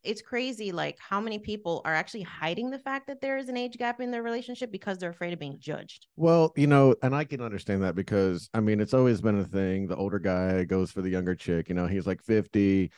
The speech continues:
Speaker 2: and the whole, the whole thing about that is that any young man, I mean, you, you see these surveys that people are doing in the streets and stuff. They're walking around with a mic or their phone, and they're like, "Hey, so how much does a man need to make? How old are you?" "I'm twenty-four." "How much does a guy need to make for you to, you know?"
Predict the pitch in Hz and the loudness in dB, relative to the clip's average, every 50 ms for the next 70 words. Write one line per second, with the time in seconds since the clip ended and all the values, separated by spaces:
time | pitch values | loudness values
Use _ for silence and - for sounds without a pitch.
0 | - - _ _ - 110 110 113 117 131 170 175 156 - _ - 117 131 156 147 | -18 -20 _ _ -4 -2 0 0 2 2 2 0 0 -2 _ -6 -4 -2 -2 -4
1 | - - 120 110 104 95 87 90 90 - - 82 85 80 76 - - 90 85 73 | -4 -4 -4 -4 -2 -2 -2 -2 -4 -2 -2 -2 -2 -2 -4 -4 -8 -12 -12 -6
2 | 92 95 90 90 90 - - _ _ _ _ _ _ _ _ _ _ 143 156 170 | -4 -4 -4 -4 -4 -8 -10 _ _ _ _ _ _ _ _ _ _ -4 0 0
3 | 185 180 151 135 131 131 127 117 107 107 101 98 95 90 90 82 98 104 107 104 | 0 0 0 0 0 2 2 2 0 0 -2 -2 -4 -4 -6 -4 -4 -2 -2 -2
4 | 104 101 - 113 - 117 127 107 120 113 - - 151 147 131 131 117 - - 120 | -2 -4 -6 -8 -8 -8 -8 -8 -8 -8 -6 -4 -2 -2 -2 -2 -4 -4 -2 0
5 | 113 110 107 107 104 104 92 92 82 - 110 95 101 101 92 87 104 101 98 98 | 0 2 2 2 2 2 0 -2 -2 -2 -2 0 0 -2 0 0 0 0 0 0
6 | 95 90 85 - - 104 101 98 87 - 78 80 - 101 90 87 92 95 90 95 | -2 -2 -4 -4 -2 -2 -2 -2 -2 -6 -10 -6 -2 -2 -2 0 0 0 2 2
7 | 95 92 - 98 95 92 90 - 92 92 90 92 90 90 - 92 87 90 85 - | 0 0 0 0 0 0 0 -2 -2 -2 0 0 0 0 0 0 0 -2 -2 0
8 | 101 95 95 92 92 90 95 95 92 90 - 127 123 117 101 - 113 107 95 117 | 0 2 2 2 2 2 2 0 0 0 0 0 0 0 0 0 0 0 2 2
9 | 113 117 107 110 107 90 104 101 104 101 98 98 101 98 92 90 95 90 82 85 | 2 0 0 0 0 -2 0 0 0 0 0 0 -2 -2 -2 -2 -2 -2 -2 0
10 | 110 113 113 120 117 113 113 113 113 107 90 110 131 135 - 139 143 143 135 - | 0 0 0 0 0 -2 -2 -2 -2 -2 -4 -4 -6 -6 -6 -6 -6 -6 -4 -2
11 | 151 131 117 101 - - - _ 120 120 127 117 - 113 104 107 117 113 113 113 | 0 0 0 0 -2 -10 -10 _ -4 -4 -4 -4 -6 -8 -4 0 0 0 2 0
12 | 110 101 101 101 107 107 104 - - 107 107 107 101 98 95 98 95 - | 0 -2 -4 -2 -2 -4 -4 -4 -2 -2 0 0 0 -2 -2 -4 -6 -8